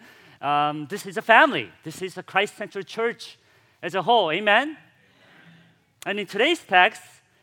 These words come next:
is a perfect Fifth Sunday text. And you might be thinking, like, "Wait, wait, wait, wait, this is book of Judges, right? Okay, do your job, Pastor, keep it short. Then it's perfect." But if you just read through, as Dorothy read this for us, there's much humor behind this story, isn't it?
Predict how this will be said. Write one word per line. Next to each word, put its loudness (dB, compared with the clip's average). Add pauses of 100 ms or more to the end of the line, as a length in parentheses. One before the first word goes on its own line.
is -8
a -8
perfect -10 (420)
Fifth -6
Sunday -8
text. -6 (960)
And -8
you -6
might 6
be -4
thinking, -4
like, 2
"Wait, -2
wait, -4
wait, -4
wait, -4
this -10
is -16
book -10
of -8
Judges, -6
right? -2
Okay, -14
do -10
your -6
job, 2
Pastor, -2
keep -14
it -12
short. -4 (360)
Then -2
it's -8
perfect." -4
But -4 (500)
if -16
you -14
just -6
read -6
through, -12
as -10
Dorothy -8
read -2
this -12
for -10
us, -8
there's -14
much -6
humor -10
behind -8
this -12
story, -12
isn't -10
it? -6